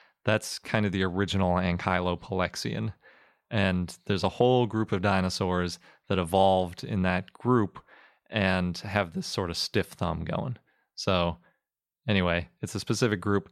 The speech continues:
turned into hadrosaurs later, that's a subgroup of ankylopolexians, very specific down in the weeds stuff. I'm not gonna go any more into it. It turns out, though,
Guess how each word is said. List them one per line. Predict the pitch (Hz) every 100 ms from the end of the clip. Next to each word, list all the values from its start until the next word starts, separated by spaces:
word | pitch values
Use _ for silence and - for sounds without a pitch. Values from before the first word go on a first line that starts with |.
| _ _ -
turned | - 127 117
into | 110 104
hadrosaurs | - 104 101 101 - 101 95 95
later, | 98 95 98 95 - _ _ _ 107
that's | 95 -
a | - 113
subgroup | - 107 95 101 95
of | 98
ankylopolexians, | 95 92 104 95 90 98 92 - 92 90 90 - _ _ _ _
very | 104 101 98 92
specific | - - - 107 - 92 95 - - - -
down | 95 90
in | 92
the |
weeds | 85 90 -
stuff. | - 90 90 - - _
I'm | 98
not | 92
gonna | 180
go | 175 175
any | 170
more | 165
into | 160 -
it. | - _
It | 117 -
turns | 151 156
out, | 131 127
though, | - 92 90